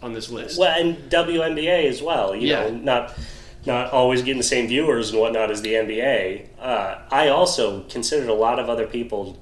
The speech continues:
Speaker 2: go first, just in terms of, like, national acclaim.
Speaker 1: Mm-hmm.
Speaker 2: But it, it has to be Sue. It
Speaker 1: Yeah.
Speaker 2: just, it just has to be.
Speaker 1: Yeah.
Speaker 2: So, I'm, I'm glad I got the first pick. Were you, you would have taken her one?
Speaker 1: Yeah.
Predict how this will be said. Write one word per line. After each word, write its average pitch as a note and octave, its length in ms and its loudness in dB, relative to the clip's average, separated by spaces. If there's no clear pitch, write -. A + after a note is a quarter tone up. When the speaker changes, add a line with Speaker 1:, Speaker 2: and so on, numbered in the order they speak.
Speaker 2:
go A2 160 -4
first, D3 380 -6
just - 220 -6
in A#2 80 -4
terms G#2 320 -4
of, F2+ 140 -10
like, E2+ 140 -10
national F#2 680 -8
acclaim. F#2+ 640 -10
Speaker 1:
Mm-hmm. B2+ 300 -8
Speaker 2:
But - 120 -10
it, - 100 -16
it G#2+ 120 -10
has - 520 -8
to A2+ 80 -14
be A#2 160 -16
Sue. - 340 -4
It A2 60 -16
Speaker 1:
Yeah. G#2+ 80 -6
Speaker 2:
just, - 220 -12
it A2 60 -10
just - 240 -8
has - 220 -14
to - 80 -18
be. - 60 -20
Speaker 1:
Yeah. G2+ 100 -8
Speaker 2:
So, - 140 -8
I'm, A2 200 -4
I'm A#2 200 -4
glad B2+ 320 4
I A2+ 80 4
got G#2+ 200 0
the A2 80 -8
first G2+ 300 -8
pick. G2 220 -4
Were C3 140 0
you, C#3 220 -2
you C3+ 180 -2
would D3 120 6
have - 100 -2
taken C#3 200 2
her C3+ 120 0
one? C3+ 280 -4
Speaker 1:
Yeah. C#3 200 0